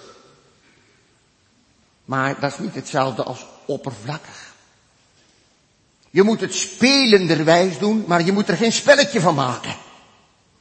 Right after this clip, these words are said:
Dat klinkt een beetje tegenstrijdig, maar dat is niet tegenstrijdig. Je moet het spelenderwijs doen met een kind, maar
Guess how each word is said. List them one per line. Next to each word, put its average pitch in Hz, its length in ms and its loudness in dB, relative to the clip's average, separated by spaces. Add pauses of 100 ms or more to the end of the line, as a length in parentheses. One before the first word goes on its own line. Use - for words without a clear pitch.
(560)
Dat - 140 -10
klinkt 269 340 4
een 220 80 8
beetje 196 280 4
tegenstrijdig, 180 720 8
maar 226 160 8
dat 208 160 4
is 320 160 4
niet 302 220 -2
tegenstrijdig. 160 680 6
Je 202 80 2
moet 214 160 0
het - 140 -6
spelenderwijs 208 1200 6
doen 208 120 0
met 202 140 0
een 185 160 -6
kind, 233 460 2 (320)
maar 151 360 8